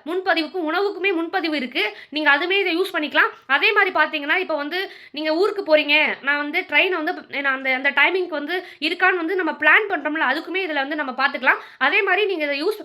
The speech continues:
யூசர் ஐ டி, பாஸ்வேர்டு கொடுக்கறதெல்லாம் முன்னாடி ஒவ்வொன்றுக்கும் தனித்தனியா ஞாபகம் வச்சுக்கணும், பாஸ்வேர்டெல்லாம். இந்த ஒரே ஒரு இதான். அது இல்லாம சுலபமான முறையில கொஞ்சம், அதாவது, ஒரு ஃபியூ டீடெயில்ஸ் கொடுத்தாலே இதை வந்து லாகின் பண்ணிக்கலாம்.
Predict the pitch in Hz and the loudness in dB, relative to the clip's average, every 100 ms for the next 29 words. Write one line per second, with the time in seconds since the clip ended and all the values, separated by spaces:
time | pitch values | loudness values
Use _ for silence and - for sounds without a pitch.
0 | - _ 285 392 427 403 349 349 302 339 | -18 _ -2 0 2 4 2 2 0 0
1 | 349 339 294 277 277 381 320 285 277 294 | -2 -4 -6 -2 0 0 0 0 -2 -2
2 | 349 359 320 311 339 320 349 269 320 294 | -2 0 2 2 0 0 2 2 0 -2
3 | 277 269 262 262 294 302 240 320 440 - | -6 -6 -2 0 0 0 2 2 0 -10
4 | - 285 269 311 403 370 320 349 453 - | -2 0 4 4 4 0 2 2 2 -4
5 | - - 320 403 381 453 359 392 392 403 | -6 0 2 4 2 0 0 0 2 2
6 | 415 330 311 262 285 320 403 349 247 262 | 4 2 0 0 -2 -2 0 0 -2 -2
7 | 349 440 - - 311 320 370 427 403 415 | 0 0 -4 -4 -4 2 4 6 6 6
8 | 427 - 359 339 320 381 370 320 302 277 | 6 0 -4 2 4 4 2 0 4 4
9 | 370 330 294 240 254 | 2 -2 -4 -2 0